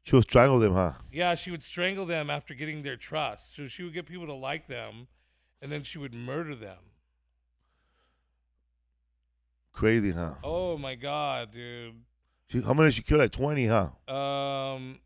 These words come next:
Speaker 2: let's see. Victim, sixteen plus. Sixteen for sure,
Speaker 1: That
Speaker 2: but
Speaker 1: we
Speaker 2: they
Speaker 1: know
Speaker 2: think
Speaker 1: of.
Speaker 2: it was ab-,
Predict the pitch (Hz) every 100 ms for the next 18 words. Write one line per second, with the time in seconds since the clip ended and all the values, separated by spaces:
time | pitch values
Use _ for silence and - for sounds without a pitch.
0 | _ _ _ _ _ _ _ 120 117 _
1 | 117 110 107 107 104 139 147 131 107 -
2 | 151 - 160 135 139 123 117 - - _
3 | _ _ _ _ - 208 202 - 208 175
4 | 170 - 180 196 214 208 208 107 110 113
5 | 190 180 170 151 - 151